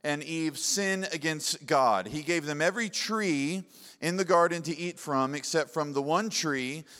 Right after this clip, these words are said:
of the knowledge of good and evil in the midst of the garden. But they did eat from that tree. And when they did that, they were separated from God, and their relationship with God was broken.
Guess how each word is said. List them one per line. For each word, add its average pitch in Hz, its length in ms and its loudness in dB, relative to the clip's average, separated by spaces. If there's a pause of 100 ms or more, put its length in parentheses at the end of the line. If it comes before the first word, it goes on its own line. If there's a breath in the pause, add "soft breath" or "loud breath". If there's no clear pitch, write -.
(140 loud breath)
of 127 100 -4
the 135 80 -6
knowledge 151 400 4
of 131 140 -4
good 160 260 4
and 143 160 -4
evil 151 300 0
in 131 60 -2
the 131 80 -2
midst - 300 -2
of 151 60 -6
the 143 80 0
garden. 127 520 2 (1040 soft breath)
But 139 100 0
they 156 120 4
did 214 220 4
eat 180 200 -2
from 139 160 -6
that 120 180 2
tree. 95 360 -2 (840)
And 123 100 -10
when 143 100 -2
they 151 120 4
did 190 260 6
that, 143 260 4
they 156 120 2
were 151 100 0
separated 190 640 2
from 131 220 -6
God, 120 340 6
and 147 140 -4
their 143 80 2
relationship 160 760 2
with 147 200 -8
God 135 480 6 (240 loud breath)
was 147 600 6
broken. 151 600 2